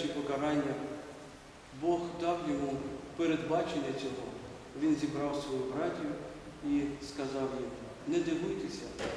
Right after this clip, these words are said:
і не переймайтеся тим, що скоро станеться». І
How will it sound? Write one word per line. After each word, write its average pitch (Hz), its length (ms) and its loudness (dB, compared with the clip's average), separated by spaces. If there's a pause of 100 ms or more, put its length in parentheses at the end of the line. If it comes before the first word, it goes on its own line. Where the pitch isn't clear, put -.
(280)
і 165 40 0
не 160 340 6 (420)
переймайтеся 160 680 4 (180)
тим, 151 220 4 (380)
що 135 140 -6
скоро 135 340 -2 (220)
станеться». - 560 -4 (1000)
І 147 60 -2